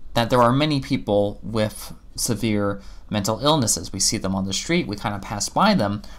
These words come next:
but on the internet, they're sort of connected to this society as a whole. They are people with schizophrenia, with traumatic disorders, with bipolar disorder, et cetera, et cetera. And what happens when they are connected to the internet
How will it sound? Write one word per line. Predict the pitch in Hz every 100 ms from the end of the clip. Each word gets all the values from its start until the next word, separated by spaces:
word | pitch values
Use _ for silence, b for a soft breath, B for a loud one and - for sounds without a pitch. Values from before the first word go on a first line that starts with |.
| -
but | 120
on | 123
the | 135
internet, | 202 226 196 113 120 -
they're | - 117
sort | - 143
of | 113 - -
connected | - 131 127 135 131 107 - -
to | -
this | 98 104
society | - 107 - 98 98 98
as | 98 98
a | 95
whole. | - 110 92 92 B B B -
They | 104
are | 95 98 98 -
people | - 120 104 101
with | 98
schizophrenia, | 98 - 98 - - 165 156 147 139 139 B -
with | 104
traumatic | - 104 104 98
disorders, | 107 - 135 127 113 110 -
with | -
bipolar | 101 107 - 113 107
disorder, | 101 - 101 98
et | 95
cetera, | - 107 98
et | 95
cetera. | - 202 120 92 98 B B B B B -
And | 127 120 120
what | - 139 127
happens | 120 - 226 294 113 104 104 -
when | 101 117 113 107
they | 107 147
are | 185
connected | 175 160 123 113 117 -
to | -
the | 107 98
internet | 92 92 95